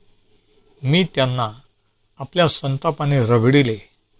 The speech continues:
त्यांचे रक्त माझ्या वस्त्रावर उडाले, माझ्या सर्व वस्त्रावर डाग पडले आहे." त्याला प्रश्न विचारल्यानंतर तो म्हणतो की ते द्राक्षकुंड मी तुडविले. आणि द्राक्षकुंड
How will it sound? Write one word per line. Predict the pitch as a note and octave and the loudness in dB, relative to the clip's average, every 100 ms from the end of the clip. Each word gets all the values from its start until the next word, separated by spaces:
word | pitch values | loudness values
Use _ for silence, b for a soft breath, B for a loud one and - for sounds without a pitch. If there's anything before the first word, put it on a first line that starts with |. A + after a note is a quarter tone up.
| _ _ _ _ - | _ _ _ _ -2
त्यांचे | D3 - E3 C3+ | -2 2 2 4
रक्त | D#3+ - F3+ | 2 0 -2
माझ्या | D3 C3+ C#3+ | 0 2 2
वस्त्रावर | A#2+ A#2 - C3+ C3+ | 2 -2 -2 2 2
उडाले, | A#2+ A#2+ C#3+ B2 G#2 _ _ _ _ _ _ _ _ _ - | 2 2 2 2 -6 _ _ _ _ _ _ _ _ _ -6
माझ्या | C3 D3+ | 0 0
सर्व | - - F3+ F#3 | 0 0 4 4
वस्त्रावर | D3 C3 - C#3+ A#2+ A#2 - _ - | 4 0 -2 0 0 -2 -12 _ -10
डाग | G#2+ A#2+ | -2 -2
पडले | A#2 - A2 A2 | -2 -8 -8 -6
आहे." | A2 F#2 - _ _ _ _ _ _ _ _ - - _ - - - - - _ | -8 -12 -20 _ _ _ _ _ _ _ _ -20 -20 _ -20 -20 -20 -20 -20 _
त्याला | A#2+ B2+ | -4 -4
प्रश्न | - C3+ - E3+ | -4 -6 -6 -4
विचारल्यानंतर | D3 - C#3 C3 A#2+ G#2+ B2 | -6 -2 -2 -2 -4 -8 -12
तो | - A#2+ | -8 -6
म्हणतो | B2+ C#3 C#3 G#2+ B2+ b b b _ - | -6 -6 -10 -12 -18 b b b _ -18
की | D3+ | -16
ते | - G3 | -6 -4
द्राक्षकुंड | C#3 C#3+ C3+ - F3+ E3+ E3 B2+ D3 - _ _ - - - - - - - _ - | -2 -4 -4 -8 -8 -4 -4 -4 -8 -20 _ _ -20 -20 -20 -20 -20 -20 -20 _ -4
मी | C#3 | -2
तुडविले. | C#3+ C3 A2 A2 A2+ G2+ - | -2 -6 -4 -4 -6 -10 -14
आणि | A#2+ A2 | -10 -4
द्राक्षकुंड | B2+ C3+ - D3 D3+ | -2 -2 -6 -6 -4